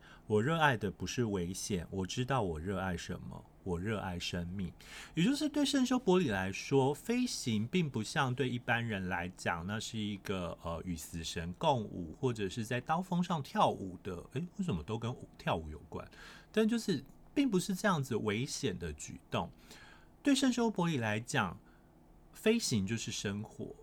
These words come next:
那是一种很独特的、属于他的、别人无法替代的东西哦。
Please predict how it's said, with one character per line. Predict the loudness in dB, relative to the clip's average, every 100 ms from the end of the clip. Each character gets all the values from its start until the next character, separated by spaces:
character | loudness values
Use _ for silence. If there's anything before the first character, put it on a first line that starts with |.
| -4
那 | 0
是 | 0 0
一 | 0
种 | 0 -2 -2
很 | -4 -4 -2
独 | -2 -2
特 | 0 2 2 0
的、 | -4 -8 -10 -16 -20 -20 -20 -20
属 | -14 -8 -2 0 2
于 | 0 -2
他 | -2 0 0
的、 | 0 -2 -2 -10 -18 -20 -20 0
别 | 4 4
人 | 4 0
无 | -2
法 | 0 0 -2
替 | -6 -6
代 | 2 2 2
的 | -2
东 | -4 -4
西 | -6 -6 -4 -2
哦。 | -2